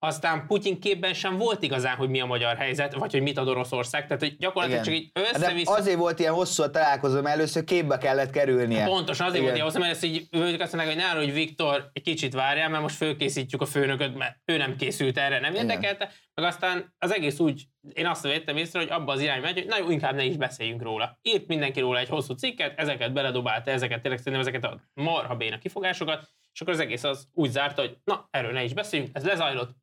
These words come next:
Speaker 1: irány a választás.
Speaker 2: Igen, mert egyébként nem, ugye a Putyin az egy pont egy olyan figurának tűnik, aki egyébként nem követi, hogy mi van a világban.
Speaker 1: Igen.
Speaker 2: Nem, hát nem, nem, nem tudta, tehát abszolút, tehát egy ilyen, ilyen jelcini karakter gyakorlatilag, aki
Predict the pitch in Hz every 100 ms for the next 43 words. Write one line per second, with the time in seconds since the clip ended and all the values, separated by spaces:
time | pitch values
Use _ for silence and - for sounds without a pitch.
0 | - 127 120 135 143 120 120 - - -
1 | 127 123 120 117 - 123 120 123 120 117
2 | - 110 - - 156 190 139 131 139 156
3 | 127 123 113 104 113 110 98 98 113 139
4 | 120 113 113 113 110 113 113 107 104 101
5 | 104 98 98 92 95 95 92 92 90 -
6 | 151 131 127 123 - 107 117 220 151 127
7 | 127 127 123 120 120 101 110 107 107 117
8 | - 117 104 113 135 143 143 139 151 165
9 | 160 147 127 117 135 131 127 - 120 120
10 | 117 120 120 117 123 117 113 180 123